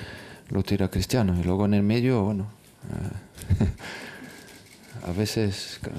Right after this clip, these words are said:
por uno, eh, y no, no está pactado, es, son, son los, los dos y con James los tres que,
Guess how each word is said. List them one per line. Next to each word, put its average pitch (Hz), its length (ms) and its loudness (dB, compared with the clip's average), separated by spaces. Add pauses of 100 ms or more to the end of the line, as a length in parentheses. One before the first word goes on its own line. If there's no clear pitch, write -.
(140)
por 101 140 2
uno, 127 340 4
eh, 98 280 0 (1200)
y 95 680 2 (100)
no, 123 160 4
no 123 120 4
está 120 220 0
pactado, 107 440 4
es, 98 220 4
son, 104 500 2
son 101 400 2
los, - 400 0
los 98 200 4
dos 131 300 4
y 104 80 2
con 98 220 2
James 101 400 2
los 98 180 0
tres 104 320 0
que, 101 180 -2